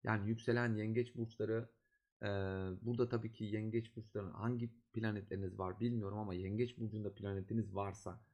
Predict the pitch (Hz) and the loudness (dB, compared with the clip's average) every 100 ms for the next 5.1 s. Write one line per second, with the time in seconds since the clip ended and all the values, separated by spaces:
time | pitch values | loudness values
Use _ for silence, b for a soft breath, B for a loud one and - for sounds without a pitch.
0 | b - 117 - 113 104 - 123 117 - | b -4 -2 -2 0 -2 -2 -2 -2 -4
1 | 104 123 107 123 117 110 120 117 110 110 | 0 2 4 2 2 0 2 2 2 -2
2 | 104 117 120 - 104 101 101 107 117 - | -2 0 -2 -4 -2 0 0 0 -2 -6
3 | b b b _ - 98 95 92 92 92 | b b b _ -4 0 0 0 0 -2
4 | 90 92 64 92 92 - - - - - | -4 -4 -6 -8 -10 -10 -10 -10 -10 -6
5 | - | -4